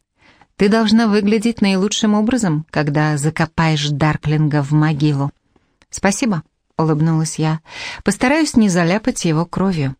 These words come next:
Она расцеловала меня в обе щеки. «Удачи!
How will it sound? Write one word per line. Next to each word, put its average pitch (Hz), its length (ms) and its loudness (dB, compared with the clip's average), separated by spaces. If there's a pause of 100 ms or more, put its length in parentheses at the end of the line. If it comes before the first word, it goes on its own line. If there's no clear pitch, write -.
(680)
Она 165 320 2
расцеловала 160 720 0
меня 156 320 2
в 160 60 -2
обе 156 180 0
щеки. - 480 -4 (840)
«Удачи! 214 460 0